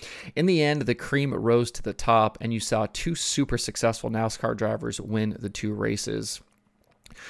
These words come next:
In terms of the overall reaction, it seemed like folks enjoyed the day, and the response was pretty positive.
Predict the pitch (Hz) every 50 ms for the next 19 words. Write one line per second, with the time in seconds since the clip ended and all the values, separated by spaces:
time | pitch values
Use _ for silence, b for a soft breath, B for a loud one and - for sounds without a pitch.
0 | B B B B B 143 180 220 220 233 247 202 175 165 160 165 165 156 147 143
1 | 127 123 117 117 123 131 139 - - 135 117 - - 170 196 226 247 - - -
2 | 139 139 135 - - 131 123 107 120 131 135 135 107 113 104 - 113 113 117 113
3 | 113 113 113 113 - - - 180 240 349 - - - - 427 403 - - 143 131
4 | 143 151 131 117 117 101 98 -